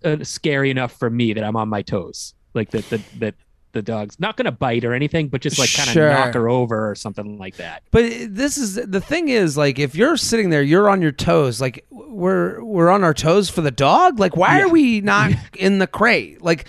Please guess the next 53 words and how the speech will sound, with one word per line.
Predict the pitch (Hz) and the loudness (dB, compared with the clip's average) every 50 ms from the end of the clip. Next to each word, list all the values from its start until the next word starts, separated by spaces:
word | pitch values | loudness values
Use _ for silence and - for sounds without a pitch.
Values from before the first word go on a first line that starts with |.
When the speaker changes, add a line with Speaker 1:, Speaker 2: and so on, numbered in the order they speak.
| - - - | -16 -10 -4
Speaker 2:
the | 147 | 0
Speaker 1:
Yeah. | 139 170 | 2 4
Speaker 2:
minute, | 185 190 226 285 359 339 269 | 6 6 4 4 4 2 2
like, | 220 208 175 160 | 2 0 0 2
why | 170 190 208 320 349 330 | 2 4 4 6 6 4
are | 311 | 4
that, | 285 269 240 226 202 202 | 2 2 0 0 -2 -2
the, | 196 190 | -6 -6
why | 170 175 170 175 190 262 | -6 -4 0 2 2 4
are | 320 311 285 | 4 4 4
your | 247 214 196 | 4 2 2
friends | - - 214 208 202 185 175 147 147 | 2 2 2 2 2 2 0 0 -2
not | 160 165 160 | -2 -2 0
like, | 156 151 - 185 | -2 -2 0 2
"Oh, | 190 190 202 190 165 135 | 2 4 4 4 2 0
we're, | 120 127 160 208 190 - 151 156 151 | -2 -2 -2 -2 -2 -4 -10 -14 -6
let's | 147 160 190 - | -4 -4 -4 -4
get, | - - 165 160 143 - 139 | -4 -4 -4 -4 -4 -6 -10
you | 143 160 | -4 -2
know, | 160 139 117 - - - - - _ 135 123 | -2 -2 -2 -6 -12 -20 -20 -20 _ -14 -4
baby | 110 175 190 220 254 233 190 185 165 151 147 139 143 - _ _ _ _ - - | 0 2 2 2 2 0 0 0 0 0 -2 -4 -8 -10 _ _ _ _ -16 -6
Speaker 1:
Yeah. | - 135 135 120 | -2 0 2 2
Speaker 2:
Trump's | - 185 170 147 - - - - | 2 2 0 0 -4 -8 -14 -12
dog"? | - - 151 147 175 233 247 160 101 92 113 127 175 180 180 _ - | -2 2 4 6 6 6 4 4 2 -2 -4 -6 -6 -8 -10 _ -6
Speaker 1:
Yeah, | - 135 131 123 113 | -4 -2 0 0 0
yeah, | 113 113 95 - - | -2 -2 -4 -2 0
Speaker 2:
That's | 208 240 285 | 0 0 0
the | - 392 | 0 -2
Speaker 1:
for | 208 226 | 0 0
Speaker 2:
thing. | 214 185 | 0 2
Speaker 1:
sure. | 165 165 | 2 0
Speaker 2:
These | 180 175 147 | -2 -2 -4
people | - - 233 269 254 - 254 202 | -4 -2 -2 -2 0 0 0 2
that | 190 175 160 160 | 2 0 -2 -2
let | 170 180 180 | 0 0 0
'em | 175 160 156 | 0 -2 -4
jump | 117 139 160 160 160 - 156 | -2 -2 -2 -2 -2 -2 -4
on | 139 131 131 131 | -4 -4 -6 -6
you | 127 117 117 117 113 110 113 139 - | -8 -8 -8 -8 -8 -8 -10 -12 -12
and | 147 135 135 135 | -10 -10 -8 -8
you | 135 | -8
go, | 131 131 131 127 127 127 139 | -6 -4 -2 -2 -2 -2 -2
and | 143 151 | -4 -4
they | 160 | -2
go, | 151 151 151 156 | 0 0 2 2
"Oh, | 160 | 2
you | 165 165 160 | 2 2 0
don't | 156 147 147 139 135 | 0 0 -2 -2 -2
like | 135 135 131 123 - | -2 -2 -2 -2 -4
dogs." | - 131 120 101 90 101 107 117 | -6 -6 -6 -6 -8 -12 -10 -8
And | 151 | -6
it's | 160 - | -4 -4
like, | 202 - - | -6 -8 -8